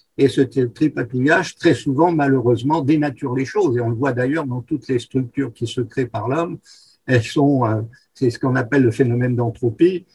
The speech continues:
Toute, euh, forme qui naît a un maximum d'énergie, mais ça se dégrade assez vite suivant les systèmes.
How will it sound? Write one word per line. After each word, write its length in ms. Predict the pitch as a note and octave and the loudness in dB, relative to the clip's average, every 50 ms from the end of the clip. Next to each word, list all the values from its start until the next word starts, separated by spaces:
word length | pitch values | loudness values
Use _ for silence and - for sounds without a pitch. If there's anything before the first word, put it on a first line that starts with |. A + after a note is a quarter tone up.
| _ _ _ _ _ _ _ | _ _ _ _ _ _ _
Toute, 220 | - D#3 C#3 - - | -2 -2 -2 0 0
euh, 300 | C3+ C3 C3 B2+ B2 A#2 | 0 2 2 0 0 -2
forme 400 | - - E3 D#3+ D3+ D3 C#3+ C3 | 0 2 2 4 4 4 2 2
qui 180 | - C#3+ C#3 | 4 4 4
naît 320 | C3+ C#3+ D#3 E3 E3+ D#3+ D3 | 6 6 6 6 6 6 4
a 120 | C3+ C3 | 2 2
un 60 | C3 | 2
maximum 460 | C3+ C#3 C#3 - - D3 C3+ C#3 C#3+ C3 | 0 0 -2 -2 -4 -4 -2 0 0 0
d'énergie, 500 | B2+ B2 B2 B2 B2+ C3 C3 F3 F#3+ E3+ | 0 0 0 -2 -2 0 0 0 2 2
mais 100 | C#3+ B2+ | 0 0
ça 200 | - - B2+ A2+ | 0 -2 -2 0
se 60 | A#2 | 0
dégrade 320 | C3+ A2 A#2+ - C3 C3 | -2 0 0 -2 0 0
assez 260 | C#3 C3+ - - C#3 | -2 -2 0 0 0
vite 220 | B2+ E3+ F#3+ E3 - | 0 2 -2 -2 -2
suivant 260 | - - - A#2 B2+ | -4 -4 -4 -2 0
les 120 | A#2+ A2 | 0 0
systèmes. 500 | - - - - - - F#3 D3+ C#3 A#2 | 0 -2 -4 -4 0 0 0 0 0 -2